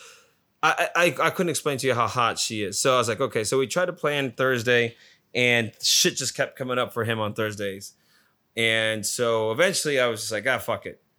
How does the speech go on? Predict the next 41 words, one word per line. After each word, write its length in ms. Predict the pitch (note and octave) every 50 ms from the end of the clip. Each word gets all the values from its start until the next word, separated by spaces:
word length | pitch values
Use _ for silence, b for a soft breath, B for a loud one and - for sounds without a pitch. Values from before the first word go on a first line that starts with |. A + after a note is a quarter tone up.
| _ _ _ -
I'm 100 | - A#2+ B2+
not 80 | B2 A2+
gonna 280 | A#2 A2+ G#2+ G#2+ G2 - -
ask 380 | A2 A2+ A2 A2+ A2 - - -
for 160 | - - A#2+
the 40 | A2+
next 300 | A2+ A#2 A2 G#2 - -
Thursday." 380 | B2+ A#2+ A#2 G#2 G#2+ G2 G2 - b b b b b b b b b b b b b b b _ _ _ _ _ _
Then 140 | - E3+ E3
eventually, 360 | D#3 F3 G3 F#3+ - - -
and 120 | F#3 F#3 G#3+
this, 160 | G#3 - -
this, 280 | - A#3 A3+ A3+ - - -
uh, 80 | E3+ E3
this 220 | E3 F#3+ E3+ -
was 220 | F#3+ F3 D#3 C3 -
for 100 | - B2+
like 200 | A#2+ A2+ G#2+ -
a 60 | A#2
month 380 | A#2 A#2 B2 B2 B2+ A#2 - B2
or 120 | A2+ G#2
two. 340 | - - A2 G#2+ A2 A2 -
And 160 | - A2+ G#2+
finally 720 | - - C#3 C3+ C#3 C#3 C#3 C3+ C3 C3 B2+ B2 B2 -
I 160 | - A2+ A2+ A2
hit 160 | B2 C#3 B2+
him 160 | B2+ A#2+ A#2+
up 180 | A#2+ A#2 A#2 A2+
one 160 | A#2 A2+ G#2+
time 540 | - A#2 A2+ A2+ A2 A2+ A2 A2 A2 - - _ _ _ _ _ -
and 100 | G#2+ G#2+
I 60 | G#2+ G#2
said, 180 | - B2 A2+
"You 60 | A#2
got 140 | B2 C3+ C#3
anything 300 | C#3 C3 A#2+ C3+ C3 A#2+
going 240 | B2 B2+ B2+ B2+ B2+
on 340 | C3 C3 C3 B2+ B2 A#2 - _ _ _ _ _ _ - -
this 220 | A2+ A2+ G#2+ - -
weekend?" 340 | C#3+ D3 B2 - C3 A#2
Because, 600 | A2+ A2+ G#2+ - C3+ B2 A#2 G#2 G2+ - - -